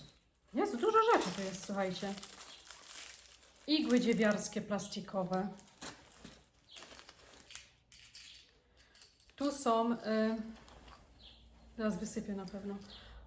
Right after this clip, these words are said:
Tu są kolorowe markery w takim małym pudełeczku. Zaraz mi to spadnie. Nożyczki. Takie małe projektowe nożyczki,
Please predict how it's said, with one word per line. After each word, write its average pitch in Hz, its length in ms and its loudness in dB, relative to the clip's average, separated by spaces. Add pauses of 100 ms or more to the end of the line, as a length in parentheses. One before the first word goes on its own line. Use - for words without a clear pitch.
(120)
Tu 294 120 2
są 240 320 2
kolorowe 240 520 4
markery 214 680 2 (1120)
w - 40 -20
takim 226 300 -4
małym 220 300 2
pudełeczku. 202 880 0 (2250)
Zaraz 240 220 2
mi 254 60 0
to - 100 2 (120)
spadnie. 240 520 8 (2250)
Nożyczki. 233 1120 2 (540)
Takie 233 260 -2
małe 240 300 8
projektowe 226 640 4
nożyczki, 202 540 2